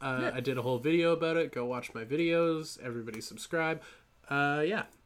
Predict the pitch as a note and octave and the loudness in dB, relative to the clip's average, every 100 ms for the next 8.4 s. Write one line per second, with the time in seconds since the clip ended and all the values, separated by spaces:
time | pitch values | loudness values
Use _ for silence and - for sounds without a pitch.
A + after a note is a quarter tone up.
0 | - - - - _ _ _ _ _ _ | -20 -20 -20 -20 _ _ _ _ _ _
1 | _ _ _ _ _ - E3+ - - F3 | _ _ _ _ _ 4 4 4 4 6
2 | G#3+ F3 F3 F#3+ F3+ F3 D3 C#3+ C#3+ D3 | 8 8 8 6 8 6 6 4 6 6
3 | C#3+ - B2 B2 D#3 C#3+ B2+ B2+ C3 B2+ | 4 2 -2 2 6 6 4 2 2 2
4 | B2 B2 B2+ A#2+ A#2+ - - - - D#3+ | 0 2 2 2 -4 -8 -20 -10 4 4
5 | - A#2 B2 D3+ D#3 - - - _ _ | 8 10 12 10 4 -8 -20 -20 _ _
6 | - _ - A2 B2 C3 D3 B2+ A#2 E3 | -20 _ -8 -2 4 6 6 4 2 2
7 | F#3 A2+ G2+ F#2 - F#2+ F#2+ A2 G2+ G2+ | 2 4 2 0 -2 -4 -2 -4 0 0
8 | G2 - - - | 0 -6 -8 -20